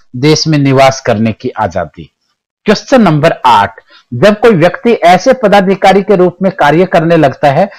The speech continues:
जिसके रूप में कार्य करने का उसे वैधानिक यानी लीगल राइट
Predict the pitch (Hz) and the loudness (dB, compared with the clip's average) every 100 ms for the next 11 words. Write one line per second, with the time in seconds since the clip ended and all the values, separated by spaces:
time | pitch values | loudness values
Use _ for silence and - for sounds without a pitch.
0 | - - 123 180 - 190 180 202 202 175 | -20 -10 -4 -4 0 0 0 -2 -2 0
1 | 151 175 185 180 190 190 196 170 208 190 | 2 2 0 0 0 2 0 0 0 2
2 | 147 135 139 156 190 - - _ - 151 | 2 2 0 0 0 -4 -14 _ -4 0
3 | 175 185 143 160 160 220 160 143 185 - | 2 2 2 2 2 2 4 2 0 -2
4 | 233 | -8